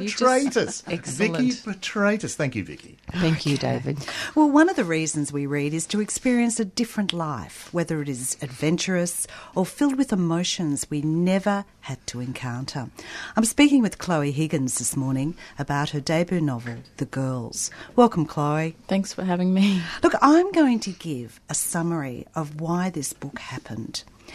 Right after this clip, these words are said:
Speaker 3: There was a car accident, your father was injured, your two younger sisters died. Your, afterwards, your dad had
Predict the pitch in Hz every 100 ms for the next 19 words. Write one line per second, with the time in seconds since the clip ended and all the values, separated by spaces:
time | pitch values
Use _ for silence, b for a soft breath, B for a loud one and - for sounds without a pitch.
0 | B 131 147 139 - 165 175 185 - 190
1 | 190 190 202 - B B 131 - 147 160
2 | 170 170 160 160 170 160 151 - B 135
3 | 127 - 160 160 139 139 131 135 120 -
4 | 123 - 110 104 104 - - B B B
5 | B B 147 139 - 175 185 175 180 185
6 | - - 151 139 135 117 117